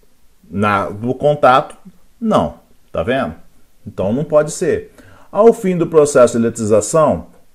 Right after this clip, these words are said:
os corpos adquirem cargas elétricas de sinais opostos? Não, isso aí é atrito, né? Então não tem nada a ver. Aqui, até porque o contato fica os sinais iguais. D,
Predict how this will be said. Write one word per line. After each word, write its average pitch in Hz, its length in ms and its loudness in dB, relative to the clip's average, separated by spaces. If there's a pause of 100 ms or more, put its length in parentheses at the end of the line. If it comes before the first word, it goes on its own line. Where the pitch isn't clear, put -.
(200)
os 220 200 4
corpos 165 440 0
adquirem 143 460 0
cargas 135 480 -2
elétricas 117 380 2
de 107 60 -10
sinais 110 500 -2 (140)
opostos? 147 1400 0 (240)
Não, 110 300 0
isso 90 160 -6
aí 101 160 2
é 143 60 4
atrito, 151 800 -2 (360)
né? 123 300 -4 (360)
Então 92 140 -4
não 95 80 -8
tem 107 100 -2
nada 113 240 0
a 160 40 0
ver. 127 420 -2 (1000)
Aqui, 147 400 -2
até 143 200 4
porque 143 260 -4
o 143 60 -4
contato 131 480 0
fica 147 220 -12
os - 100 -10
sinais 120 360 -2
iguais. 123 520 -2 (1300)
D, 117 520 4